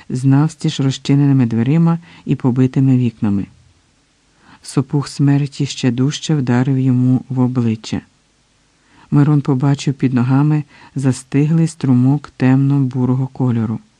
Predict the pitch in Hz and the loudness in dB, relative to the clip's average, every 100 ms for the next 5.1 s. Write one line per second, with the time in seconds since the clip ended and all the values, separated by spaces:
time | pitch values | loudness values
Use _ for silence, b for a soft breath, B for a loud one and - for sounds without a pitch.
0 | _ B B B B - 143 135 131 127 | _ B B B B -4 0 2 0 0
1 | 131 143 160 - B B 139 135 139 127 | 0 0 0 -8 B B -2 0 0 0
2 | 143 143 143 139 120 131 131 - 123 127 | 0 -2 -6 -4 0 0 -2 -4 -4 -4
3 | - 123 120 120 123 117 139 170 170 170 | -4 -2 -2 -2 -4 0 0 0 -2 -6
4 | B B B - 127 - 131 143 - 151 | B B B -4 -2 0 -2 -2 -2 -4